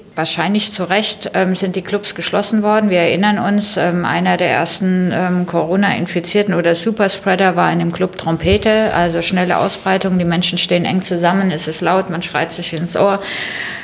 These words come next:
und trinkt den berühmten Alkohol. Ähm, die Clubszene ist aber auch ein Markenzeichen für Berlin gewesen in ihrer, in ihrer Vielfalt.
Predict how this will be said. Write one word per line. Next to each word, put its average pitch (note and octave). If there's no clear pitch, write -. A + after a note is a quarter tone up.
und E4
trinkt A3+
den G3
berühmten F3+
Alkohol. A3+
Ähm, F#3+
die F#3+
Clubszene G3+
ist -
aber E3+
auch E3+
ein E3+
Markenzeichen E3+
für E3+
Berlin E3+
gewesen E3+
in E3
ihrer, -
in E3+
ihrer D#3+
Vielfalt. F#3+